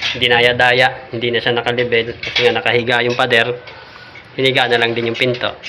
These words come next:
Pero, pero ang tabayanan nyo, kung sasayad nga, saka sasayad sa sahig. Buti na lang ang higa, palabas, no? Walang sahig doon.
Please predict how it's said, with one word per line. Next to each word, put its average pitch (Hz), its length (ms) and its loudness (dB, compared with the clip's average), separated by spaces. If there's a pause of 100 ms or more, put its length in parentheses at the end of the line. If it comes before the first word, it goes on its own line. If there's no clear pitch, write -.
(640)
Pero, 127 240 0 (800)
pero 160 160 4
ang 156 160 2
tabayanan 156 560 4
nyo, 123 320 8
kung 131 320 2
sasayad 127 640 2
nga, 127 240 4
saka 127 320 2
sasayad 117 480 -2
sa 117 160 -6
sahig. 110 240 -6
Buti 160 240 4
na 180 80 2
lang 175 80 2
ang 147 320 2
higa, 151 320 2 (320)
palabas, 131 720 0
no? 117 160 0 (1700)
Walang 117 240 2
sahig 120 340 2
doon. 101 240 -2